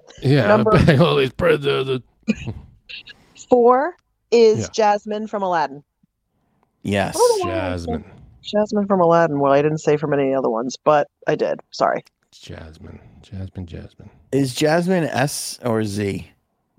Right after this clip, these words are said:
Speaker 2: S.
Speaker 1: S.
Speaker 3: Okay. Jasmine's gonna be number two for me. Big Jasmine fan. Here's why. I like the Middle Eastern-y, you know,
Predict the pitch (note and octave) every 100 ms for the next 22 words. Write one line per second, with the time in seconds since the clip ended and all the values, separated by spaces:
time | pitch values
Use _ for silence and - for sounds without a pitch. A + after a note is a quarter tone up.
0 | _ _ _ - E3 D#3+ - - _ _
1 | F2+ D#2 D#2+ - _ G#2 G2+ - F#2+ -
2 | _ _ _ _ _ _ _ _ _ _
3 | C3 D3 E3 F#3+ D#3+ C#3+ C3 A#2+ A2+ G#2+
4 | - G#2+ F#2 - F#2 F#2 F2+ _ _ _
5 | _ _ _ _ _ _ _ _ _ _
6 | _ _ _ _ _ _ _ - C3+ A#2
7 | G#2 F#2+ F#2+ F2+ - E2 F2 C3 - -
8 | B2 A2+ G2+ F2+ F2+ - - _ _ _
9 | _ _ _ _ _ - - C3+ C3+ D3+
10 | D#3+ D3+ D3+ D3 C#3+ C#3+ C#3 - _ _
11 | _ _ _ _ _ _ _ - C#3+ C3
12 | C3 C#3 C#3+ C#3+ C#3+ C#3 - - C3+ C#3
13 | C3+ C3+ B2+ B2+ B2+ B2 B2 A#2+ A#2+ B2
14 | D#3+ C3+ A2+ A2+